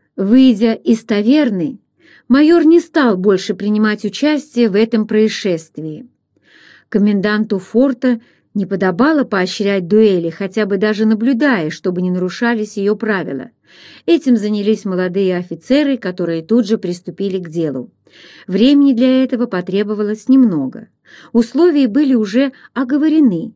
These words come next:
Оставалось только поручить кому-нибудь из присутствующих позвонить в колокол, что явилось бы сигналом для начала дуэли.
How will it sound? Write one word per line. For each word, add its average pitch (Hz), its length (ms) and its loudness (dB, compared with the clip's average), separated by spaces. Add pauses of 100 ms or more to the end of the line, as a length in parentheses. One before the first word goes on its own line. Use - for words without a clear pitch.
(400)
Оставалось 202 640 -4
только 202 320 -2
поручить 262 560 -2
кому-нибудь 180 560 -4
из 185 140 -8
присутствующих 190 1000 -6 (240)
позвонить 269 560 2
в - 80 -20
колокол, 156 600 -2 (220)
что - 220 -2
явилось 226 460 2
бы 208 360 2
сигналом 247 580 0
для 185 180 -4
начала 202 480 -4
дуэли. 190 520 -4